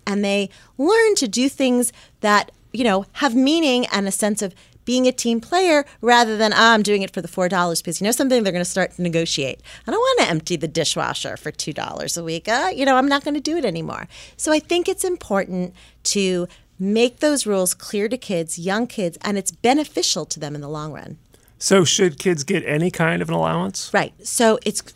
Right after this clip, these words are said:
Speaker 1: fine to give an allowance. I looked at the research, you know,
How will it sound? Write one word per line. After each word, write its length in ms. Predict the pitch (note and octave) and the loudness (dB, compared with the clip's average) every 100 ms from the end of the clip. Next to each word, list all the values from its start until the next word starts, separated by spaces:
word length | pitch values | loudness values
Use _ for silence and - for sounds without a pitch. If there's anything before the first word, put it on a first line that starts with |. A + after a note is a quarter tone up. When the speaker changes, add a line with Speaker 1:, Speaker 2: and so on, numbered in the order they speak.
| - | -8
Speaker 1:
fine 320 | - A#3+ E4 | 0 2 2
to 120 | F#4+ C#4+ | 0 0
give 180 | A#3+ G3 | 0 0
an 80 | |
allowance. 400 | E3+ D#3 D#3 G3+ | -2 0 0 -2
I 60 | G3+ | -2
looked 220 | F#3 G#3 - | -2 -4 -6
at 40 | |
the 180 | - F3 | -2 -2
research, 480 | F3+ A#3 B3+ B3 - | 0 0 2 2 0
you 40 | |
know, 300 | F#3 D#3+ D3+ | 0 0 0